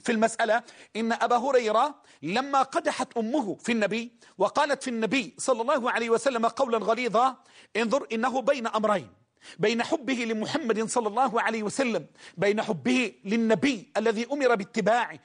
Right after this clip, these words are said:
بين حبه للإمام المقدم والرئيس المبجل صلوات الله وسلامه عليه،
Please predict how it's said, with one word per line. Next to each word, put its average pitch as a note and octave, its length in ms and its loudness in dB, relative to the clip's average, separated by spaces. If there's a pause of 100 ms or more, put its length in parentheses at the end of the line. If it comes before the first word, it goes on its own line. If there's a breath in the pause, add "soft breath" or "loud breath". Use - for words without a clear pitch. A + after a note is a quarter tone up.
(140)
بين A#3 240 0
حبه A3+ 600 -2
للإمام A3+ 580 0
المقدم G#3 560 -2 (120)
والرئيس A#3 440 -2
المبجل G3+ 560 -2 (180 loud breath)
صلوات A#3+ 460 2
الله A3+ 260 0
وسلامه A3+ 520 0
عليه، B3 320 0